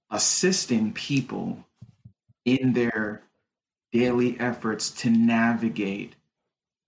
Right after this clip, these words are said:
a system that at its, on its face is neutral, is fair, is just,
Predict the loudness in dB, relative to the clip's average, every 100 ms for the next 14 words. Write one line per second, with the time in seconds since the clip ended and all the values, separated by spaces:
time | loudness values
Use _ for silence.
0 | _ _ 0 0 0 0 0 -2 -2 -2
1 | 0 0 -4 -6 -6 -6 -6 -14 _ _
2 | _ -6 -4 -4 -2 -2 -4 -2 0 0
3 | -2 0 2 2 0 -4 -4 -4 -6 -8
4 | _ _ _ -6 -6 -6 0 2 2 0
5 | -4 -4 0 2 2 -2 -8